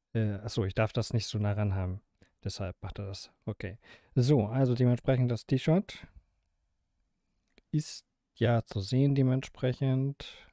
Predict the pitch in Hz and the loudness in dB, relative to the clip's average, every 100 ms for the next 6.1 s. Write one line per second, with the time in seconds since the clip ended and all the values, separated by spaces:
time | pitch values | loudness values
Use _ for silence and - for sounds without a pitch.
0 | - 123 123 120 123 123 123 _ _ _ | 2 6 8 8 6 4 0 _ _ _
1 | _ _ _ 131 143 - 131 113 - 120 | _ _ _ -4 -4 -4 -4 -6 -6 -6
2 | 120 110 143 185 - - 113 117 113 - | -4 -4 -4 -4 -8 -6 -6 -6 -6 -4
3 | 120 - 117 113 - 113 123 - 120 - | -6 -6 -8 -8 -6 -8 -8 -10 -12 -6
4 | 120 110 - _ - 110 104 127 131 - | -4 -4 -8 _ -6 -4 -2 -4 -6 -8
5 | - 139 131 139 - - 147 170 - - | -8 -6 -6 -6 -8 -4 -2 -2 -6 -10